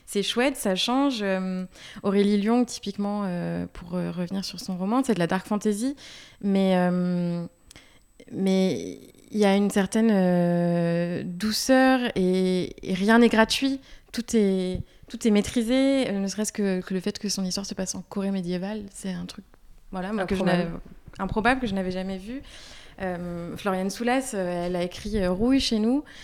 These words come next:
Speaker 1: qui est plutôt du steampunk. Elle a écrit Les Noces de la Renarde, qui est plutôt de la fantasy. Et ensuite, elle arrive avec, euh, un space op, euh, Les Oubliés de Lama.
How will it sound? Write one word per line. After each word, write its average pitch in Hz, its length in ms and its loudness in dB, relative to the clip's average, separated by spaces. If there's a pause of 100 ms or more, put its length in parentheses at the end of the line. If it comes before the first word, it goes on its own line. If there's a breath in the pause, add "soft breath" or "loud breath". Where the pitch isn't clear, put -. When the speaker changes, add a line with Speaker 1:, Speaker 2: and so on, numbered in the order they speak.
(220 loud breath)
Speaker 1:
qui 202 100 -2
est 180 180 2
plutôt 190 280 -6
du 196 80 -2
steampunk. 233 760 2
Elle 196 160 2
a 190 60 4
écrit 190 180 -6
Les 185 120 -2
Noces 202 180 0
de 208 80 0
la 185 100 0
Renarde, 214 320 0
qui - 120 -6
est - 20 -14
plutôt - 180 -10
de 180 60 -4
la 175 80 -2
fantasy. 190 520 -6 (440 loud breath)
Et 190 100 -4
ensuite, 185 240 -4
elle 208 140 2
arrive 190 280 2
avec, 180 320 2
euh, 185 80 0
un 175 120 0
space 190 340 -2
op, 208 140 0 (100)
euh, 175 400 0
Les 170 200 -2
Oubliés 175 200 -4
de 180 80 -2
Lama. 190 300 -4